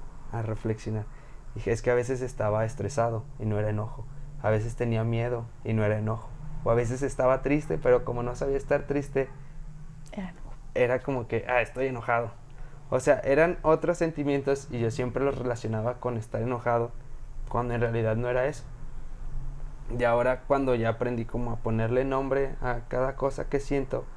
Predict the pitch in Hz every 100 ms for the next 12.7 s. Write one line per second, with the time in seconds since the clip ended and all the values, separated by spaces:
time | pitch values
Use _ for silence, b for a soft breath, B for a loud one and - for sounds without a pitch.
0 | B B - 117 117 113 113 113 113 117
1 | 120 - - - - - 131 143 127 123
2 | 123 120 - - - 117 110 - 131 127
3 | 143 131 143 131 123 120 120 127 127 127
4 | 127 120 131 B B B B - - -
5 | 113 123 123 120 135 135 123 120 123 120
6 | 123 - 127 123 120 120 117 113 - -
7 | 123 117 113 104 104 - - - 117 123
8 | 123 117 - 120 120 120 117 120 117 120
9 | 120 120 117 120 113 b b b b b
10 | - - 120 110 117 117 123 117 123 -
11 | - - - 123 113 113 117 120 117 113
12 | - 123 123 131 147 131